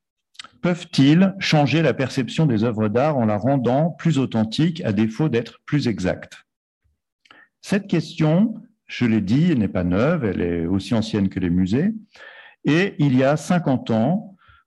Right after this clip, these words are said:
en mille neuf cent soixante-sept, cinquante-cinq ans, au moment de l'exposition universelle de Montréal, le musée de la ville de New York avait organisé un colloque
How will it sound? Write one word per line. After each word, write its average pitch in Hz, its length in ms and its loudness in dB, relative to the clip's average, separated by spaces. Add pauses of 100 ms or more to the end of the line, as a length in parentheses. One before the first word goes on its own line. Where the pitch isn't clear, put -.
en 113 100 2
mille 127 120 4
neuf 151 120 0
cent 127 100 0
soixante-sept, 101 720 -2
cinquante-cinq 110 680 0
ans, 185 160 2
au 165 40 2
moment 131 320 2
de 110 100 2
l'exposition 120 520 -2
universelle 107 560 0
de 92 60 0
Montréal, 104 720 0
le 110 80 0
musée 135 320 0
de 123 80 -4
la 113 140 0
ville 110 420 0
de 101 160 -4
New 98 140 2
York 104 440 -4 (380)
avait 104 220 2
organisé 127 420 2
un 113 120 2
colloque 120 680 -2